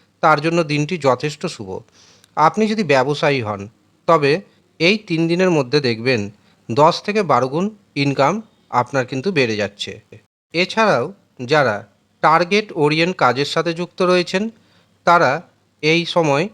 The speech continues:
টার্গেট খুব সহজেই ফুলফিল করতে সক্ষম হবেন। যারা দীর্ঘদিন ধরে একাকী অবস্থায় রয়েছেন,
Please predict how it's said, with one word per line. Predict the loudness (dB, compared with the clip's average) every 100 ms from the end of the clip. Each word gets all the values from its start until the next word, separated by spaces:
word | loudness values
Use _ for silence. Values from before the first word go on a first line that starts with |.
| _ _ 0
টার্গেট | 2 2 0 -4 -4 _ _
খুব | -2 -2
সহজেই | 0 2 2 2 -2 -4 _ _ _ -6
ফুলফিল | 0 0 2 -2 -2
করতে | 0 -2 0 -2 -2 -6 _ -12
সক্ষম | 0 0 0 -6 -4 -6 _ _ -2
হবেন। | -2 -2 -8 -14 -18 -20 _ _
যারা | -2 2 2 -2 -6 _ -12
দীর্ঘদিন | -6 -2 0 2 2 2
ধরে | 0 -2 -6 _ _ -2
একাকী | 2 2 0 0 2
অবস্থায় | 2 0 -2 0 0
রয়েছেন, | 0 -2 -2 -2